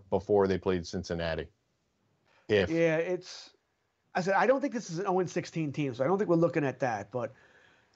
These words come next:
Speaker 2: boy," I said, that, that second half, though, Mike, I mean, you
Speaker 1: So,
Speaker 2: play
Speaker 1: yeah.
Speaker 2: Houston in week nine. That's
Speaker 1: Yeah.
Speaker 2: at home. I don't think they're all that great, but they're still better than you.
Speaker 1: Going at the
Speaker 2: Chicago,
Speaker 1: Chargers,
Speaker 2: week
Speaker 1: Houston,
Speaker 2: sixteen?
Speaker 1: at Green Bay, hosting Pittsburgh,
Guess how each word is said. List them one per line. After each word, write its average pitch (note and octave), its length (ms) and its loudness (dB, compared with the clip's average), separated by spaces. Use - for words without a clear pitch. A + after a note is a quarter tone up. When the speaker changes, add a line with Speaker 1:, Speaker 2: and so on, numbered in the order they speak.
Speaker 2:
boy," D#3 460 4
I D#3+ 200 -2
said, D3 160 -6
that, F3+ 200 0
that G3+ 160 2
second F3 280 -2
half, F3+ 260 -2
though, B2+ 120 -2
Mike, B2+ 280 -10
I C#3 40 -4
mean, C3 320 -6
you C#3 100 -4
Speaker 1:
So, - 140 -10
Speaker 2:
play G#3 80 6
Speaker 1:
yeah. E3 60 4
Speaker 2:
Houston G#3+ 360 4
in F#3+ 100 6
week G#3 200 2
nine. F#3+ 560 2
That's D#3+ 180 -6
Speaker 1:
Yeah. F#3+ 60 2
Speaker 2:
at E3+ 40 4
home. F#3+ 520 4
I E3+ 100 -2
don't F#3 80 -2
think F3 80 -6
they're F3+ 100 4
all F#3+ 80 2
that D#3+ 180 2
great, F3 120 4
but E3 80 -6
they're C3+ 80 -4
still - 140 -2
better E3 280 2
than C3 160 -6
you. D3 360 0
Speaker 1:
Going G#2 180 4
at - 100 -6
the A#2 260 0
Speaker 2:
Chicago, G3 300 4
Speaker 1:
Chargers, A#3+ 580 4
Speaker 2:
week G#3 140 -4
Speaker 1:
Houston, A#3+ 240 -4
Speaker 2:
sixteen? C#4 720 -4
Speaker 1:
at A2+ 320 0
Green A#2+ 360 -4
Bay, G2+ 460 0
hosting A#2 520 -2
Pittsburgh, G#2+ 720 0